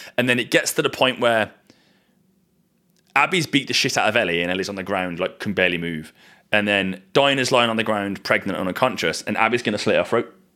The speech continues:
And, uh, Ellie's like, "She's pregnant," and she's like, "I don't care." And then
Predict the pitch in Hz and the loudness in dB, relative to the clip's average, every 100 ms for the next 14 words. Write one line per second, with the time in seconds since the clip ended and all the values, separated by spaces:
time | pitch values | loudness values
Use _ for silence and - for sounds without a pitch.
0 | _ _ _ - 107 98 - 110 95 113 | _ _ _ -2 -2 -2 -2 0 2 0
1 | 110 92 - 117 - 127 107 123 - 101 | -2 -4 -4 -6 -2 -2 0 -4 -4 -8
2 | 92 - 107 90 98 95 92 110 - - | -8 -6 -2 0 0 -2 -2 -2 -4 -20
3 | - - 110 107 101 95 | -8 0 2 2 2 -4